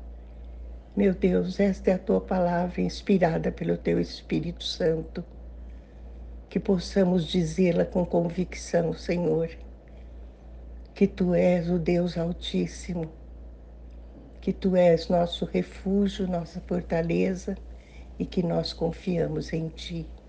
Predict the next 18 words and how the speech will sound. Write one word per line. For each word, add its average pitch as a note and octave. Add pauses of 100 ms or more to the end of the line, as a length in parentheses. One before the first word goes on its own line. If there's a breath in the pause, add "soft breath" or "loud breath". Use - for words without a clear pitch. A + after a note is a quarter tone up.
(1200)
Te F#3
pedimos F3+
em F3
nome F#3
de E3+
Jesus - (640)
que -
isso F#3
se -
torne E3
real D#3
em D#3
nossas D3+
vidas. D3 (880)
Amém. D#3+ (1700)
Continuando, F#3 (400)
nós E3+
vamos F#3+